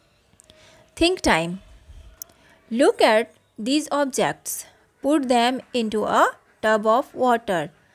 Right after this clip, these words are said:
अब देखिए क्या करना है आपको, जो है ना ये सारे ऑब्जेक्ट को देखना है और आपको एक, अ, टब लेना है वाटर का,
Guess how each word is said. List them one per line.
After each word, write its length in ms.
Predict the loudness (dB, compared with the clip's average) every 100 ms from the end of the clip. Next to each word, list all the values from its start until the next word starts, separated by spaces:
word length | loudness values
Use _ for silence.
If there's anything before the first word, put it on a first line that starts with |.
| _ _ _ _
अब 100 | -4
देखिए 340 | -2 -2 -2
क्या 160 | 0 0
करना 300 | 0 -2 -2
है 300 | -2 0 0 -2
आपको, 540 | -4 -6 -4 -2 0
जो 120 | 0
है 60 | -4
ना 100 | -2
ये 200 | -2 -2
सारे 240 | -2 -2 0
ऑब्जेक्ट 500 | -2 -2 -4 -4 -6
को 160 | -2 0
देखना 400 | -2 -2 -6 -4
है 200 | -2 -2
और 300 | 0 0 0
आपको 380 | -2 -6 -6 -8
एक, 280 | -6 -6
अ, 800 | -2 2 2 -2 -6 -20 -20 _ -2
टब 180 | -2 0
लेना 280 | -2 -2 -2
है 180 | -2
वाटर 320 | 0 0 -2 -2
का, 180 | 0